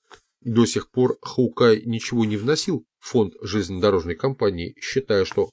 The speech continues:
крупные деловые операции, совершающиеся в городе, и без того послужат для железной дороги достаточно притягательной силой. Но вдруг город переполошился, и не успел полковник Селлерс понять, что произошло,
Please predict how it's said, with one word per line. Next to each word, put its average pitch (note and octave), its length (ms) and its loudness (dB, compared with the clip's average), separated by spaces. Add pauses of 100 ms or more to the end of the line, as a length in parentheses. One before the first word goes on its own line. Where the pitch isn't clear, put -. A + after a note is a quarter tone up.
(160)
крупные F#2+ 400 -4
деловые F2+ 380 2
операции, D3 560 0 (160)
совершающиеся B2+ 800 0
в A#2 60 -6
городе, A2 460 0 (440)
и F#3 80 -4
без D3+ 160 -4
того B2 220 2
послужат F#2 480 -4
для E2+ 160 -4
железной E2 380 -4
дороги C#3+ 440 -2 (280)
достаточно A2 640 -4
притягательной G2 680 -4
силой. - 400 -8 (1200)
Но G3+ 300 2
вдруг A2+ 440 0
город B2+ 400 6 (320)
переполошился, A#2 880 -4 (560)
и A#2 160 0
не A#2 80 4
успел A#2 320 2
полковник G2+ 600 0
Селлерс F#2 500 -2 (160)
понять, G#2+ 320 2
что - 200 -2
произошло, G#2+ 680 0